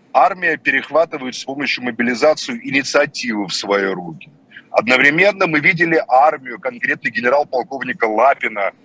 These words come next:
атакует, э, Рамзан Кадыров, генерал-полковник Росгвардии. Одновременно его поддерживает, ну, не так жёстко, как сам Кадыров, не обвиняя напрямую в трусости, как бы метафорически, Евгений Пригожин, тоже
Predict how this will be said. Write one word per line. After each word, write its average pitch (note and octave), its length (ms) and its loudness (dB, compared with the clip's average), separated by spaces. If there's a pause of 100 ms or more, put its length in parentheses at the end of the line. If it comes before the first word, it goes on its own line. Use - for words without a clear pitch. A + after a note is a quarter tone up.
(280)
атакует, C#3 760 2 (340)
э, B2 280 0
Рамзан C3 360 0
Кадыров, B2+ 460 -2
генерал-полковник A#2+ 920 -2
Росгвардии. A2 960 2 (520)
Одновременно C#3+ 580 2
его E3 160 4
поддерживает, D3+ 1000 -2
ну, F3+ 120 -4
не C#3+ 120 2
так C3+ 280 2
жёстко, - 460 -4
как G#2+ 220 -2
сам A2+ 260 -2
Кадыров, C3 540 -2 (480)
не A#2 60 4
обвиняя A#2+ 500 2
напрямую A2+ 480 -2
в - 80 -10
трусости, B2+ 640 -2
как G#2 220 0
бы G2+ 140 -4
метафорически, G#2+ 920 -2 (300)
Евгений C#3 340 2
Пригожин, A2 840 0 (400)
тоже G#2+ 300 0